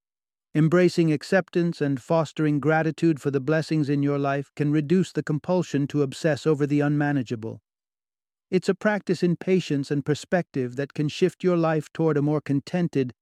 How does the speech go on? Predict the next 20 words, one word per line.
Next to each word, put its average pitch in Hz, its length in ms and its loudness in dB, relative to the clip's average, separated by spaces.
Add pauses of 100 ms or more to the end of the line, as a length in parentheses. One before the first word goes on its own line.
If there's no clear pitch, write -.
(280)
obsession-free 160 1000 0
horizon. 127 720 -2 (1400)
Part 147 220 0
five, 127 520 -2 (280)
Shifting 202 500 2
the 185 80 2
Neural 139 360 4
Landscape, 135 640 0 (520)
the 135 80 -4
Plasticity 170 800 0
of 131 160 -4
the 135 100 0
Brain. 110 440 -4 (840)
The 151 40 4
brain's 196 420 4
defense 170 420 0
responses 135 640 -2
may 156 220 2
be 147 160 2
tenacious, 147 720 -2